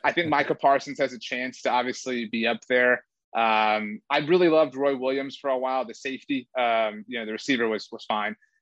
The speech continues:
Uh, but, I mean, and, and then I think, you know, you've gotta put Tyron Smith and Zach Martin and, you know, Travis Frederick. I mean, they're all up there. Um, I would, you know,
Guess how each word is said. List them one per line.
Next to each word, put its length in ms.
Uh, 480
but, 360
I 100
mean, 360
and, 160
and 180
then 140
I 140
think, 260
you 80
know, 80
you've 160
gotta 240
put 280
Tyron 300
Smith 320
and 140
Zach 240
Martin 420
and, 280
you 140
know, 460
Travis 320
Frederick. 480
I 60
mean, 160
they're 140
all 280
up 180
there. 300
Um, 480
I 100
would, 200
you 120
know, 340